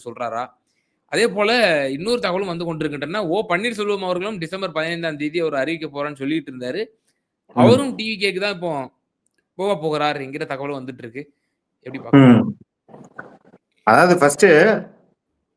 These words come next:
Speaker 2: ஊழல் ஒழிக்கிறோம் அப்படின்னு சொல்லிட்டு செங்கோட்டையனை கட்சியில சேர்த்ததே பெரிய நகைப்புக்குரியது. ஸ்பார்க் பார்ட்ஸ் ஊழலில் நீதிமன்றத்தால் முதலில் தண்டிக்கப்பட்டவர், அப்புறம் அவங்க ஆட்சிக்கு வந்ததுக்கு அப்புறம் அந்த கேஸை கலைச்சு விட்டாங்க அப்படிங்கிற வரலாறு தெரியும்.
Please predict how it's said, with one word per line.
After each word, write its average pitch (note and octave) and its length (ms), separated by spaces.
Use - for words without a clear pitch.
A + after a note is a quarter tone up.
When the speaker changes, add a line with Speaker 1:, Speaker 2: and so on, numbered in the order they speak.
Speaker 2:
ஊழல் F#3+ 340
ஒழிக்கிறோம் E3 580
அப்படின்னு D3 260
சொல்லிட்டு D3 500
செங்கோட்டையனை E3 560
கட்சியில D#3+ 360
சேர்த்ததே D#3+ 460
பெரிய D3+ 260
நகைப்புக்குரியது. B2+ 920
ஸ்பார்க் F#3 460
பார்ட்ஸ் F3+ 260
ஊழலில் E3+ 600
நீதிமன்றத்தால் D#3+ 640
முதலில் D3 280
தண்டிக்கப்பட்டவர், C#3+ 800
அப்புறம் F#3+ 280
அவங்க F3+ 200
ஆட்சிக்கு F3+ 400
வந்ததுக்கு E3 200
அப்புறம் E3 220
அந்த E3 80
கேஸை D#3+ 260
கலைச்சு D3+ 300
விட்டாங்க C#3+ 340
அப்படிங்கிற B2+ 340
வரலாறு A#2+ 380
தெரியும். G2+ 360